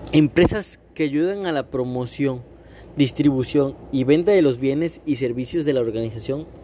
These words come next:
hacia un público objetivo. Hay que estudiar el número, el tamaño, poder del mercado, condiciones de negociación y las tendencias. Luchas contra el fabricante distribuidor.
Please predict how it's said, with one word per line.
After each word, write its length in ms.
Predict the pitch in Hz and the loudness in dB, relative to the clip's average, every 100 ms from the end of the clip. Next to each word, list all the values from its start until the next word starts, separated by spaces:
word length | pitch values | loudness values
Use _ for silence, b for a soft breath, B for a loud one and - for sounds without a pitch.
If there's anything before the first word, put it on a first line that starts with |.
| B B B | B B B
hacia 280 | 151 135 151 | -2 2 2
un 160 | 151 147 | 2 2
público 400 | 156 147 147 - | 2 2 0 -6
objetivo. 540 | - 123 - 117 101 - - - - B B B B | -6 -12 -6 -6 -6 -12 -20 -20 -20 B B B B
Hay 140 | 156 | 0
que 100 | 156 | 2
estudiar 380 | 190 160 147 143 | 0 2 4 4
el 100 | 143 | 0
número, 400 | 160 165 165 160 - - | 0 0 0 -2 -6 -6
el 200 | 120 110 | -6 -4
tamaño, 520 | 113 131 156 156 151 - B B B - | -4 -2 -2 -4 -8 -16 B B B 2
poder 360 | 131 131 143 | 4 6 2
del 100 | 135 | -2
mercado, 560 | 123 117 - 151 170 - - - | -6 -6 -2 -2 -2 -6 -10 -8
condiciones 520 | 135 123 117 143 139 | -6 -6 -6 -4 -4
de 60 | 139 | -4
negociación 640 | 120 117 123 113 151 165 - - | -4 -6 -6 -2 -2 -2 -8 0
y 100 | 139 | 2
las 160 | 123 | 2
tendencias. 680 | - 110 110 113 - - - - - - - - B B B B B B - - - - - - - - - - - | 0 -2 0 -2 -4 -14 -18 -18 -20 -20 -20 -20 B B B B B B -14 -14 -14 -14 -14 -14 -12 -12 -14 -12 2
Luchas 340 | 160 185 214 180 | 4 4 2 -4
contra 260 | 170 139 | -4 -2
el 40 | 127 | 0
fabricante 560 | 131 127 143 147 160 | 0 0 -2 -4 -4
distribuidor. 680 | 139 120 131 120 120 123 175 | -6 -6 -4 -2 2 2 0